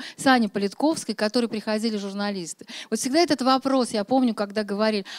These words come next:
«А Политковская, она вообще не журналистка, она правозащитница, это вообще не до журналистика».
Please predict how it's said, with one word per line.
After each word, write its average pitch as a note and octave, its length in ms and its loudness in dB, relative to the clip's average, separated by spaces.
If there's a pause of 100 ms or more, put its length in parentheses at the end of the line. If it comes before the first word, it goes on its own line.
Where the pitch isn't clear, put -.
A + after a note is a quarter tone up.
«А - 60 -4
Политковская, C#4 720 0
она A#3+ 140 4
вообще B3 180 2
не C4 120 6
журналистка, C4 760 2
она A#3+ 100 2
правозащитница, B3 1040 -2 (180)
это A#3 180 -4
вообще C4 240 2
не C#4+ 140 6
до A#3 140 2
журналистика». A#3 1040 -4